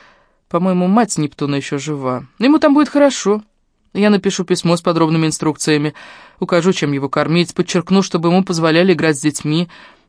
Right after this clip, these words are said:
и попрошу, чтобы, когда придёт время, его похоронили здесь, на этой полянке. Я погладила собаку.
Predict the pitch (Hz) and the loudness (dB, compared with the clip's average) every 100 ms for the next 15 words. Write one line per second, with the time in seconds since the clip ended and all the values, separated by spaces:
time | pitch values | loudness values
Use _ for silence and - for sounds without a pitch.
0 | _ 190 175 165 - 156 165 156 175 160 | _ -2 0 0 -2 -2 -2 0 2 2
1 | 143 131 - 139 135 131 131 143 127 143 | 2 -2 -4 -4 -2 -4 -4 -8 -4 -4
2 | 139 143 147 151 170 160 147 143 143 156 | -4 -4 -2 0 0 2 0 -2 -4 -4
3 | 147 151 156 151 135 131 - - - _ | -2 -2 -2 -6 -8 -10 -10 -14 -20 _
4 | _ _ - 175 147 139 127 156 135 110 | _ _ -6 -4 -2 -4 -4 -4 -4 -10
5 | - _ _ _ _ _ _ _ _ _ | -14 _ _ _ _ _ _ _ _ _
6 | _ _ _ _ _ 180 180 170 170 175 | _ _ _ _ _ -4 -2 -2 0 0
7 | 139 139 135 147 139 139 131 | 0 -4 -4 -4 -4 -6 -12